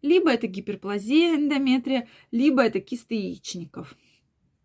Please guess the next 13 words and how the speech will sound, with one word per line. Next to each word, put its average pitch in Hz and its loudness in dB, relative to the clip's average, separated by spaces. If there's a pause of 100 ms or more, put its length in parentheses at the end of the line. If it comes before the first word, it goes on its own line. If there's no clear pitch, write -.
(560)
Соответственно, 247 2
также, 320 2
конечно 247 -4
же, 233 -4
это 220 -8
все 277 -4
может 240 0
сопровождаться 202 -2
изменением 214 0
гормонального 196 -4
фона 240 2
в - -12
целом - 0